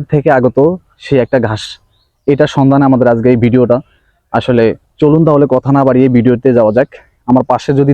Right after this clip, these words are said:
দেখাই আপনাদের, দেখতে পাচ্ছেন আসলে এটা কি? গ্যান্ডারি,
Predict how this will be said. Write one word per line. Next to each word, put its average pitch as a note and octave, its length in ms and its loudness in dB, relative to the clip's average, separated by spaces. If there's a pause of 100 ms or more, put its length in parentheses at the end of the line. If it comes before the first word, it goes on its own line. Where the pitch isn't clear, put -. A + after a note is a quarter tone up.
দেখাই B2 300 0
আপনাদের, A#2 260 0 (400)
দেখতে B2+ 320 -2
পাচ্ছেন C#3+ 260 -2 (140)
আসলে C3+ 160 0
এটা B2 180 -2
কি? B2 80 0 (140)
গ্যান্ডারি, B2 420 2